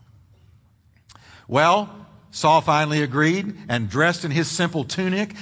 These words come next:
and carrying his shepherd's staff, slingshot, and a pouch full of stones, David approached Goliath, and th-, Goliath looked at him and said, "You've got to be kidding me. This is the best that Israel's got. You're sending me a kid who doesn't even have armor? Are, are you kidding me?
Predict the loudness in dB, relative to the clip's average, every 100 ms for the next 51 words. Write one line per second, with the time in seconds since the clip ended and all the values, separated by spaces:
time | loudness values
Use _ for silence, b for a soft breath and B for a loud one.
0 | B -6 0 2 4 2 2 0 2 0
1 | 0 -2 -6 0 2 2 0 -4 -12 -4
2 | -2 -2 0 4 6 6 2 -2 2 4
3 | 4 0 -4 -2 -2 0 4 4 4 0
4 | B B 2 2 2 -2 0 0 0 0
5 | 4 4 4 2 0 -4 -4 -8 -2 2
6 | 4 2 -2 -2 -2 2 0 0 B -2
7 | 2 4 2 -2 0 0 2 0 0 -2
8 | -4 2 2 2 -2 -2 0 0 0 4
9 | 4 4 B -6 -4 0 2 2 2 0
10 | 2 2 0 2 4 2 -2 -2 2 4
11 | 4 0 0 2 2 2 4 6 6 4
12 | 2 B 2 4 4 4 2 2 2 2
13 | 2 2 2